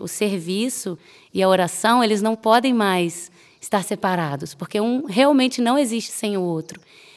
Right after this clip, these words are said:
É como duas faces da mesma moeda. Então, hoje em dia é orar servindo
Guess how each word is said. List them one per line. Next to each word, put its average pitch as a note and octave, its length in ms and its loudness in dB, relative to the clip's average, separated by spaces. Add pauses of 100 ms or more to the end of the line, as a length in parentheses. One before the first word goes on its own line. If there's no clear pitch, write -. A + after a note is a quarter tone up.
(200)
É - 80 -4
como A3+ 640 2
duas B3 400 4
faces A3+ 420 2
da G#3+ 120 -2
mesma A3+ 320 0
moeda. F3+ 600 2 (960)
Então, A3+ 640 2
hoje B3+ 300 4
em B3+ 80 4
dia F#3+ 400 0
é F3 320 -2
orar G3 640 0
servindo A#3 800 -2